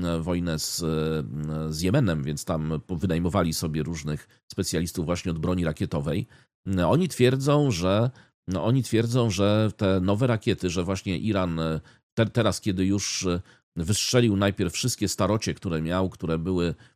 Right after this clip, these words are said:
przechwytywane przez systemy, e, państwa położonego tam, gdzie chce. Zresztą widać to na tych wideo, prawda, z pierwszych dni. Teraz zaczął już używać, e, rakiet, które są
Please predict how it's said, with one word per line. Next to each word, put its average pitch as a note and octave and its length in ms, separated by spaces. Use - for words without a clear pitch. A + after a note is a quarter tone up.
przechwytywane F#2+ 720
przez - 260
systemy, D#2+ 640
e, D#2+ 120
państwa F2+ 300
położonego E2+ 380
tam, E2 160
gdzie E2 80
chce. F#2 60
Zresztą G3 260
widać D3 280
to A#2+ 120
na G#2 180
tych F2 200
wideo, F#2 360
prawda, E2 280
z - 60
pierwszych E2 420
dni. F2 320
Teraz D3+ 200
zaczął C3 300
już A#2 160
używać, G#2 600
e, E2 420
rakiet, G2 320
które F#2 220
są F2 280